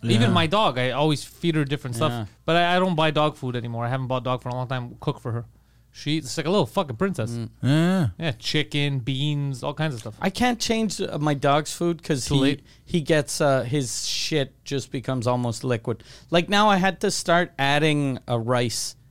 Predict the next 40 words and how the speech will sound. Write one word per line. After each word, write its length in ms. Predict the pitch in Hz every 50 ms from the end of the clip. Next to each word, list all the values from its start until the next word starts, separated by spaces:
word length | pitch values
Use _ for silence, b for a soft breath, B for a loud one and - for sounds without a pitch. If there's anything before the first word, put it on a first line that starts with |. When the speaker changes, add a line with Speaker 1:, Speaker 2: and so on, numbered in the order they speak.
| _ _ - -
Speaker 3:
to 80 | 151 135
all 160 | 139 143 143
his 160 | 147 143 123 139
meals 420 | 147 143 143 151 151 151 - - -
to, 200 | - 139 127 113
to 240 | - - 127 120 110
harden 320 | - 127 131 131 131 131 127
that 200 | 123 120 110 -
shit 220 | - 131 123 110
up. 240 | 117 113 104 - -
Speaker 2:
Well, 280 | - 180 202 208 196 - -
if 140 | 190 180 -
she 120 | - 190 196
ever 120 | 185 208
she 100 | - - 175
gets 180 | 170 160 - -
sick 180 | - 190 190
or 60 | 226 214
something 340 | - 220 220 - 254 226
and 100 | 180 151
I 40 | 139
say 180 | 127 - 156 143
she 60 | 139
has 100 | 139 131
diarrhea, 380 | 123 139 135 131 139 175 190 160
then 180 | 139 147 147 147
I'll 100 | 135 123
add 180 | 135 135 131 -
some 180 | - 131 127
rice 260 | 123 123 139 170 170
for 120 | - 131 135
Speaker 3:
Okay. 120 | 127 120
Speaker 2:
those 180 | 123 127 120 113
two 120 | - -
days 280 | 127 123 127 131 131 -
so 100 | - 113
she 120 | - - 107
can 100 | 123 113
get 160 | 123 120 110
better. 240 | 117 127 151 180